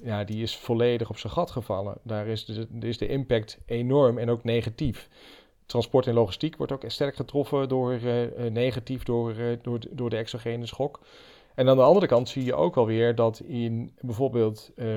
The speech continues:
de planten en, en bloemen, dat daar, dat die industrie, dat die, eh, een positieve boost heeft gehad. Een van onze interviewees zei, eh, ehm, en die was van een, een bloemenveiling, die zei: "Ja, ik heb gemerkt dat, ehm, ehm,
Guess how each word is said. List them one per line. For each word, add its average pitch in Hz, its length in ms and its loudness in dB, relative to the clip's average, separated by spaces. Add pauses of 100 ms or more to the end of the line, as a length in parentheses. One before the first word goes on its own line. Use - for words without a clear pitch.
(200)
de 113 100 0
planten 127 460 2
en, 110 380 -4
en 110 260 -2
bloemen, 147 400 0 (500)
dat 117 220 -2
daar, 120 240 4
dat 113 200 2
die 185 200 -2
industrie, 123 640 -2
dat 127 240 -2
die, 123 400 -4
eh, 123 300 4 (240)
een 135 280 -4
positieve 165 480 2
boost 110 280 0
heeft 104 200 -2
gehad. 98 300 -4
Een 123 200 -4
van 117 240 -4
onze 117 360 -4
interviewees 123 800 -2
zei, 107 500 0
eh, 113 320 -2
ehm, 107 600 -8
en 113 120 -6
die 107 100 -2
was 107 200 -4
van 104 340 -2
een, 104 340 -8 (380)
een 113 140 -4
bloemenveiling, 113 580 2 (300)
die 120 100 -6
zei: 120 140 4
"Ja, 117 120 4
ik 113 160 -2
heb 135 120 -2
gemerkt 107 420 0
dat, 104 300 -2
ehm, 107 540 0
ehm, 110 380 -4